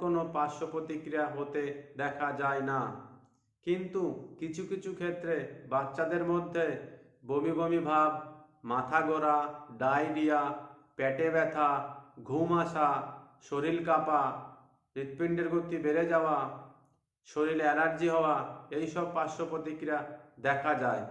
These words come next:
ঔষধের কারণে এই সব পার্শ্ব প্রতিক্রিয়া হলে চিকিৎসকের পরামর্শ নেওয়ার প্রয়োজন হয় না। নিয়মিত ঔষধ দিতে থাকলে এই সব পার্শ্ব প্রতিক্রিয়া নিজে থেকেই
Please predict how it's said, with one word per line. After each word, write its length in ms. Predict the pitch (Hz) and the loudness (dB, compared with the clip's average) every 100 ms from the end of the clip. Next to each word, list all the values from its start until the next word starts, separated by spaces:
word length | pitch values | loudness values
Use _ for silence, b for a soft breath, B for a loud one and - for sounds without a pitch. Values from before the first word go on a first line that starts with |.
| - - - _ _ _ 123 | -14 -20 -20 _ _ _ -4
ঔষধের 540 | 147 160 175 185 175 175 | -2 -2 -2 -2 -2 2
কারণে 300 | 175 170 160 143 - 143 | 2 2 -2 -4 -6 -6
এই 80 | 160 | -4
সব 120 | 175 170 160 | -4 -2 -2
পার্শ্ব 260 | 151 - 165 | -4 -4 -6
প্রতিক্রিয়া 500 | 165 160 170 170 175 165 | -6 -4 -6 -2 0 0
হলে 200 | 165 143 135 - - _ - | 0 -2 -4 -12 -20 _ -10
চিকিৎসকের 680 | 151 185 165 180 170 160 143 | -6 -6 -4 -4 0 -2 -2
পরামর্শ 480 | 147 147 165 165 160 165 160 | -2 0 2 0 -2 -4 0
নেওয়ার 280 | 156 151 - - - - | 2 2 0 -8 -16 -2
প্রয়োজন 380 | 160 160 175 170 139 | 0 2 2 0 0
হয় 180 | 147 139 | 0 0
না। 80 | 113 107 - - - _ _ _ | -4 -6 -12 -20 -20 _ _ _
নিয়মিত 500 | 123 151 170 175 170 180 180 - 135 151 | -4 0 2 0 -2 0 -2 -2 -4 -4
ঔষধ 340 | 151 165 165 - 117 | 0 2 2 0 -8
দিতে 220 | 135 143 180 175 | -8 -2 -2 0
থাকলে 340 | 170 170 160 139 - - - _ - | -2 0 -2 -2 -6 -16 -20 _ -6
এই 100 | 160 160 | -4 -2
সব 180 | 175 165 156 - - - - _ _ _ _ _ _ - | 4 4 4 -6 -14 -20 -20 _ _ _ _ _ _ -2
পার্শ্ব 260 | 147 - 170 | -2 -2 -4
প্রতিক্রিয়া 520 | 170 165 170 165 170 160 127 131 | -2 -2 -4 -2 -2 -2 -2 -4
নিজে 220 | 151 175 170 | -2 -2 -2
থেকেই 300 | 165 165 | -2 -2